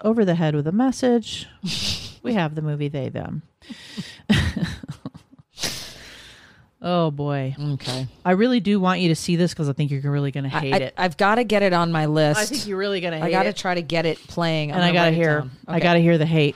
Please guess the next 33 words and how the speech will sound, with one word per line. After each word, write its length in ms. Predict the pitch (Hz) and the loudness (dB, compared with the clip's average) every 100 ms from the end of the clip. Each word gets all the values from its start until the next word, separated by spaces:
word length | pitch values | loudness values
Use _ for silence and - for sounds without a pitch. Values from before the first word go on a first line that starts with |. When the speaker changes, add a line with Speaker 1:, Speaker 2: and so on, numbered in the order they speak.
| - | -6
Speaker 2:
I 80 | 170 | -10
think 220 | 214 214 | -6 -6
I'm 80 | 214 | -4
gonna 160 | 214 214 | -4 -2
hate 180 | 240 | 0
it, 60 | 190 | 0
but 80 | 165 | 4
Speaker 1:
'Cause 320 | 175 160 - | 4 2 -2
Speaker 2:
tell 140 | - | -2
me 60 | 208 | 2
Speaker 1:
Kathy 260 | 208 196 220 | 2 2 2
Speaker 2:
why. 60 | |
Speaker 1:
brings 260 | 220 214 202 | 0 0 -2
the 80 | 175 | 0
hate 320 | 180 214 - | 2 0 -4
and 140 | 170 | -4
we 80 | 160 | -2
enjoy 260 | 156 147 135 | 0 0 -2
it. 140 | - _ _ _ _ _ _ _ _ _ - | -4 _ _ _ _ _ _ _ _ _ -6
Speaker 2:
Tell 160 | 208 | -2
me 80 | 185 | -2
about 200 | 151 139 | -4 -6
it. 100 | - _ | -10 _
Speaker 1:
So 200 | - 220 | 2 2
it's 160 | 208 | 4
messy, 540 | 202 233 - 165 120 - _ _ | 2 2 2 -6 -8 -16 _ _
for 160 | 185 160 | -6 -2
one. 360 | 143 147 180 _ _ _ _ _ _ 170 | -2 -4 -6 _ _ _ _ _ _ -10
The 100 | 165 | -6
story 440 | - 247 240 214 | 0 2 4 2
is 180 | 196 170 | 0 0
messy. 480 | 208 - 143 - - _ _ _ _ _ _ _ _ | 0 0 -6 -10 -14 _ _ _ _ _ _ _ _
We, 420 | 185 202 196 196 | -2 0 2 0